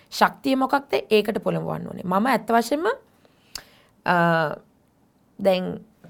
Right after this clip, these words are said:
ඔයත් දන්නවනේ, ඔයත් ෆැමිලි මෑන්. මගේ පුතා එන්ජිනියර් කෙනෙක් වෙන්න ඕනේ, ඩොක්ටර් කෙනෙක් වෙන්න ඕනේ, ගායකයෙක් වෙන්න ඕනේ, ගායිකාවක් වෙන්න ඕනේ නෑ. මගේ හරීම සරල දේවල් තියෙන්නේ. උදාහරණයක් වශයෙන් මගේ චූටි නීස් ඇන් නෙෆියු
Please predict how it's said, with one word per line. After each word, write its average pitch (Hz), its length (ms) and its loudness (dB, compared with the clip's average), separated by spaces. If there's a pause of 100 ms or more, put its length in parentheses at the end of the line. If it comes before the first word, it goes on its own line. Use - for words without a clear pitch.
(100)
ඔයත් 170 240 2
දන්නවනේ, 254 400 0
ඔයත් 175 240 -2
ෆැමිලි 170 360 0
මෑන්. 175 320 -2 (1080)
මගේ 175 180 -2
පුතා 175 280 -2
එන්ජිනියර් 160 460 -4
කෙනෙක් 156 320 -8
වෙන්න 156 200 -4
ඕනේ, 160 180 -4
ඩොක්ටර් 156 300 -2
කෙනෙක් 156 320 -8
වෙන්න 160 220 -4
ඕනේ, 160 320 -6 (520)
ගායකයෙක් 170 540 2
වෙන්න 170 160 0
ඕනේ, 170 200 -2
ගායිකාවක් 160 680 2
වෙන්න 160 180 -6
ඕනේ 160 300 -6
නෑ. - 240 -10 (720)
මගේ 185 320 2
හරීම 220 480 2
සරල 254 340 2
දේවල් 165 260 2
තියෙන්නේ. - 420 -10
උදාහරණයක් 180 440 0
වශයෙන් 214 380 -2
මගේ 196 200 -2
චූටි 190 400 -6
නීස් 185 280 -4
ඇන් 185 120 -2
නෙෆියු 196 400 -4